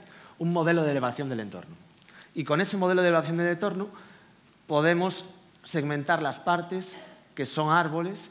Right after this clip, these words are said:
y las partes que no lo son. Una vez obtenidas las partes que son árboles, podemos identificar los diferentes árboles individuales y geolocalizarlos utilizando técnicas de visión artificial. En el momento en el que tenemos el árbol geolocalizado,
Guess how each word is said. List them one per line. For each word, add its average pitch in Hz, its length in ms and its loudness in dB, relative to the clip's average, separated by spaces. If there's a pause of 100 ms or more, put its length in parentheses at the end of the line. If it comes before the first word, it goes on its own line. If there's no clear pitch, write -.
y 147 60 -6
las 123 180 -4
partes 151 400 -2
que 120 120 -10
no 113 120 -6
lo 104 80 -8
son. 147 220 -6 (1400)
Una 208 200 0
vez 170 260 -2 (640)
obtenidas 143 600 -2
las 123 160 -4
partes 123 320 0
que 139 80 -8
son 160 220 -2
árboles, 180 480 -2 (420)
podemos 160 380 -2
identificar 160 840 0
los 131 180 -4
diferentes 156 760 -6 (200)
árboles 156 400 0
individuales 151 800 -2
y 170 80 -4
geolocalizarlos 143 1000 -2
utilizando 135 460 -6
técnicas 131 380 -8
de 117 60 -8
visión 110 240 -10
artificial. 98 480 -14 (840)
En 165 120 -2
el 160 100 0
momento 214 280 -2
en 220 80 0
el 175 60 -2
que 160 80 0
tenemos 147 380 -4
el 139 100 -2
árbol 165 180 -2
geolocalizado, 120 840 -2